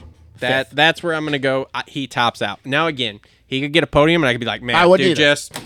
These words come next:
Speaker 2: 'Cause he's good. Yeah,
Speaker 1: great,
Speaker 2: great.
Speaker 1: great ride."
Speaker 2: And you know what? We'll be the first to praise him the next time on the show.
Speaker 1: Yep.
Speaker 2: Good for him, because the kid is too damn talented that if he got a podium,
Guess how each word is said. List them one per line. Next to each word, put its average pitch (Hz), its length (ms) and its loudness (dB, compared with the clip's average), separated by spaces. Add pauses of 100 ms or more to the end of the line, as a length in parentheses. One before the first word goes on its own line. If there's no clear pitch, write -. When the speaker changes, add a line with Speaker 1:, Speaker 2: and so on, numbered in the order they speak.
(140)
Speaker 2:
'Cause 196 140 0
he's 196 160 -2
good. 254 280 4 (140)
Yeah, 220 140 4
Speaker 1:
great, 170 220 -10
Speaker 2:
great. 165 180 4
Speaker 1:
great 175 180 -2
ride." 147 200 2
Speaker 2:
And 196 80 2
you 202 60 2
know 208 100 6
what? 240 280 4
We'll 156 140 4
be 220 100 -2
the 165 100 -2
first - 340 0
to 202 60 0
praise 190 280 4
him 202 80 -2
the 165 100 -2
next 156 220 2
time 175 180 0
on 170 100 0
the 175 60 -4
show. 123 300 0
Speaker 1:
Yep. 117 260 0
Speaker 2:
Good 170 200 0
for 214 140 2
him, 196 240 4
because 147 260 -6
the 120 80 -10
kid 151 180 -2
is 143 80 -8
too 165 160 0
damn 175 220 2
talented 165 520 0
that 135 320 0
if 127 100 -8
he 131 60 -12
got 139 200 0
a 151 40 -4
podium, 165 460 0